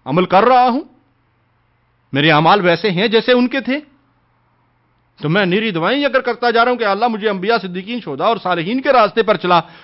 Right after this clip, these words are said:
تو اللہ زبردستی تو پکڑ کر چلاتا تو کوئی بھی دنیا میں گمراہ نہ ہوتا، سارے صالحین کے راستے پہ ہی ہوتے۔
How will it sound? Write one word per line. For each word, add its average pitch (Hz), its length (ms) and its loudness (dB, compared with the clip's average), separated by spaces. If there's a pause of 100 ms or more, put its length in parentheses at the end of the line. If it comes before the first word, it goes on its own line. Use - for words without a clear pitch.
(140)
تو 156 160 -4
اللہ 143 240 -2
زبردستی 131 500 -6
تو 185 80 -14
پکڑ 185 240 -6
کر 190 140 -4
چلاتا 165 300 -4
تو 175 100 -8
کوئی 247 180 -2
بھی 320 80 -6
دنیا 160 240 -4
میں 151 100 -4
گمراہ 120 300 -4
نہ 117 80 -6
ہوتا، 127 180 -4
سارے 220 260 2
صالحین 196 420 -2
کے 247 100 -4
راستے 156 260 -4
پہ 151 100 -10
ہی 123 100 -6
ہوتے۔ 101 220 -16